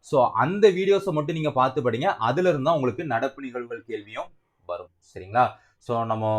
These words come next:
WhatsApp சேனல் ஜாயின் பண்றதுக்கான லிங்க் உங்களுக்கு நான் கீழே அவ்-, அ, கொடுக்குறேன். அதை கிளிக் பண்ணி நீங்க ஜாயின் பண்ணிக்காங்க.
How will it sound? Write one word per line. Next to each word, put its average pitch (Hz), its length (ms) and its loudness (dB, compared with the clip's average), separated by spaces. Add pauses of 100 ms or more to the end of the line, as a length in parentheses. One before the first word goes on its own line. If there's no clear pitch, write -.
(600)
WhatsApp 147 340 0
சேனல் 147 300 -4
ஜாயின் 135 260 0
பண்றதுக்கான 131 400 -4
லிங்க் 143 240 -6
உங்களுக்கு 135 260 -6
நான் 123 140 -6
கீழே 131 220 -2
அவ்-, 110 360 -6
அ, 110 400 -4 (400)
கொடுக்குறேன். 147 480 0 (260)
அதை 127 240 0
கிளிக் 135 200 -8
பண்ணி 135 140 -6
நீங்க 127 200 -6
ஜாயின் 113 280 -4
பண்ணிக்காங்க. 113 480 -4